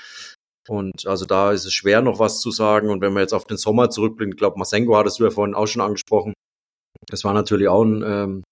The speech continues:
ein sehr guter Zugang. Elias Saad, der von Sankt Pauli kam, der macht's bislang auch sehr gut. Robin Fellhauer nicht zu vergessen, der ja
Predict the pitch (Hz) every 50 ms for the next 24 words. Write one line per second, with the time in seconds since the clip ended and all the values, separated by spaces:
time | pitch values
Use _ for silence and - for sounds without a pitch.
0 | - - 98 - - 104 104 104 110 104 107 107 - 113 - 113 107 104 101 101
1 | 101 104 107 98 - - 98 104 120 123 110 - - - - 101 98 95 90 -
2 | - - 101 - 98 95 - - 104 120 127 131 107 117 117 117 113 113 113 -
3 | - _ _ _ _ _ _ _ _ _ _ _ _ _ - 107 101 104 95 -
4 | - - - 104 - 104 98 95 101 120 113 - 120 110 107 110 110 101 107 104
5 | 104 90 - 110 117 127 131 131 123 123 120 117 110 - 127 107 110 110 113 110
6 | 107 107 120 110 104 - - 107 98 101 101 98 98 98 95 87